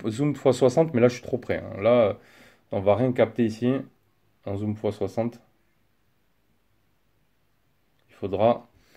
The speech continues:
avoir plus de recul, ça c'est sûr. Ensuite en mode vidéo. Ici,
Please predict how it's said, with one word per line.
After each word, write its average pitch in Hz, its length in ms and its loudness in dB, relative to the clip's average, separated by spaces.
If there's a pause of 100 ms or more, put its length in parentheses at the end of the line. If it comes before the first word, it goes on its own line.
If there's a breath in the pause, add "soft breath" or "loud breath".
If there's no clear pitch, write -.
(160)
avoir 117 320 6
plus 139 160 -2
de 131 80 6
recul, 123 340 4
ça 127 140 2
c'est 113 140 -2
sûr. 131 340 0 (920)
Ensuite 127 320 2
en 127 80 10
mode 131 240 6
vidéo. 131 680 6 (1160)
Ici, 135 640 2